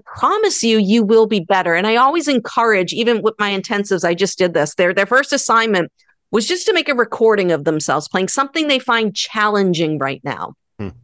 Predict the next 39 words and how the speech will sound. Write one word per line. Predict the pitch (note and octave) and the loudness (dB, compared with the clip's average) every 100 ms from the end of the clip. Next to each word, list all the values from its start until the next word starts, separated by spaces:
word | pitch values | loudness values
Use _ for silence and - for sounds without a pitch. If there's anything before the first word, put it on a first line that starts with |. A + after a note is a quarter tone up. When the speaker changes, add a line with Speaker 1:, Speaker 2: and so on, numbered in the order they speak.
| _ _ A3+ | _ _ -6
Speaker 1:
And | A3 | -4
I | |
said, | A#3+ - | -4 -2
"I | G#3+ | -4
don't | D#3 A#3 C4 | 0 0 2
want | B3+ B3 - | 2 2 0
the | A#3+ | -4
fifth | - A#3 - - | 0 0 -2 -4
take. | G#3+ D#3 - - - | 0 0 -4 -18 -6
I | F#3 | 0
want | G#3 G3 | 2 0
the | G3 | -4
first | A3 F#3+ - - | -2 -2 -4 -2
take. | E3+ - - - - - | -2 -2 -14 -20 -20 -8
I | E3 | -8
Speaker 2:
Right. | D3+ | 0
Speaker 1:
don't | G#3+ G#3+ A3+ | 0 2 2
want | A#3+ | 2
it | B3 - | 0 -4
to | C#4 | -4
sound | - A3 B3 A3+ - | 0 0 0 -2 -2
good. | A#3+ F#3+ E3+ E3+ - _ _ | 0 2 2 0 -6 _ _
I | G#3+ G#3 | -4 0
actually | A#3+ - D4 C4 | -2 -2 -2 0
really | G3+ C4 B3+ | 2 2 2
want | F#3 G3 A#3 C4+ | 2 4 2 2
it | - | -6
to | - | -8
sound | G3 G3+ F3+ - - | -4 -2 -4 -8 -4
horrible, | A3+ F#3+ D#3+ F2+ - _ - - - | 0 2 0 -4 -14 _ -20 -20 -4
because | G#3+ G#3 E3+ | -2 0 -2
you | F3 B3 D4+ | -2 0 2
need | E4+ D#4 - | 2 0 0
to | C#4 | 0
know | A#3+ A3 | 2 2
where | G#3+ G3+ | 2 2
you're | F#3 F#3 | 0 -2
starting | - - G3+ G#3+ G#3 F#3+ F3 | -4 -4 0 2 2 0 -2
today | E3 D3+ D#3+ D#3+ F#3+ C4+ | -4 -2 0 -2 -2 -4